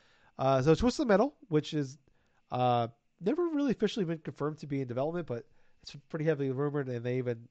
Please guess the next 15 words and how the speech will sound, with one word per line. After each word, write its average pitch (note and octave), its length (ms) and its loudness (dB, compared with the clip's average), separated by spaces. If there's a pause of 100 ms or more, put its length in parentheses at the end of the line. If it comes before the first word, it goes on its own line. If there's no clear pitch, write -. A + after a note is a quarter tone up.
(560)
uh, D3+ 60 -6
PlayStation C3 380 -4
did B2 180 -4
even A#2+ 180 -8
say A#2 200 -6
that A2 160 -8
they A2+ 80 -6
have, G#2+ 100 -6 (160)
like, A2 180 -10 (1200)
not A#2 200 -8
given A#2 160 -6
up A2+ 100 -6
on A2+ 60 -12
the A2 80 -12
franchise. C#3 520 -4